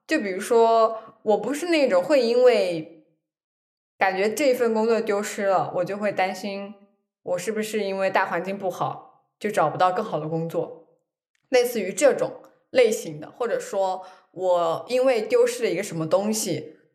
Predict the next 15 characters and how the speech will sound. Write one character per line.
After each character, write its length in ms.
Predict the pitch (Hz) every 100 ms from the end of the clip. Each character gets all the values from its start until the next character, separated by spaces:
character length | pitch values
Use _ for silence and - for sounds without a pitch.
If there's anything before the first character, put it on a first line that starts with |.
| _ _
我 260 | 190 190 165
就 800 | 233 214 196 185 175 165 - -
会 240 | - -
怎 100 | 180
么 120 | 170
怎 100 | 175
么 80 | 165
样。 540 | 160 196 180 151 - -
我 80 | -
好 140 | 262 185
像 180 | 262
这 140 | 262 349
些 160 | 254
方 180 | 226 202
面 460 | 202 185 139 -